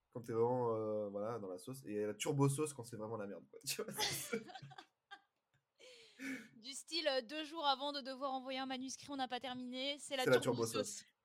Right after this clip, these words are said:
Speaker 1: <laughs> Du style être en retard de une heure au podcast, turbo sauce, pareil. <laughs>
Speaker 2: Non, pas du tout, ça va, tranquille. Hop, vraiment, heu, j'ai mon sweet cherry en plus.
Speaker 1: Nice.
Speaker 2: Tout
Speaker 1: Oh
Speaker 2: ce
Speaker 1: putain,
Speaker 2: qui,
Speaker 1: c'est vrai,
Speaker 2: heu,
Speaker 1: tu es vraiment, c'est vraiment totalement un sweet cherry, en fait.
Speaker 2: Bah ouais, attends, on est, on est, on est, on est start-up nation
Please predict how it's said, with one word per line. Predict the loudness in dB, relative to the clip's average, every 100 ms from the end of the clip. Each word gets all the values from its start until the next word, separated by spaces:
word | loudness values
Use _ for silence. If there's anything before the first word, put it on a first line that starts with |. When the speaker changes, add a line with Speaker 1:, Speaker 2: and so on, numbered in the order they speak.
| -14 -10 -8
Speaker 1:
<laughs> | -6 -4 -6 -6 -12 -20 _ _ -20 -14 -10
Du | -4 -4
style | 0 6 6
être | 6
en | -2
retard | 0 2
de | 4
une | 6 8
heure | 6
au | 4
podcast, | -2 6 6 6 0
turbo | 2 4 4
sauce, | 2 -2 -4
pareil. | 0 4 6 6
<laughs> | 2
Speaker 2:
Non, | 2
pas | -2
du | -2 -6
tout, | -6 -2
ça | -2 -2
va, | -2
tranquille. | -2 -4 -4 -10 -8
Hop, | -8 -6
vraiment, | -2 0 0 0
heu, | 0 -2 -4 -6
j'ai | -10
mon | -10 -12
sweet | -10 -8
cherry | -8 -10 -14 _
en | -20
plus. | -10 -2 -2 -4 -14 _ -12
Speaker 1:
Nice. | -4 -2 -2 -4 -4
Speaker 2:
Tout |
Speaker 1:
Oh | -4
Speaker 2:
ce |
Speaker 1:
putain, | -2 -2
Speaker 2:
qui, |
Speaker 1:
c'est | -2
vrai, | -2
Speaker 2:
heu, |
Speaker 1:
tu | -4
es |
vraiment, | -6 -8 -10 -14
c'est | -10 -6
vraiment | 0 0 0
totalement | -2 -2 -2 0 -4
un |
sweet | -4 -10
cherry, | -8 -6
en | -8
fait. | -10 _ _ -4
Speaker 2:
Bah | 0 4
ouais, | 4 4 4
attends, | 2 -4 -2 -4
on | -2
est, | 0 -2
on | -6
est, | -8 -8
on | -8
est, | -8 -6
on | -6
est | -8
start-up | -8 -10 -10 -6
nation | -4 -2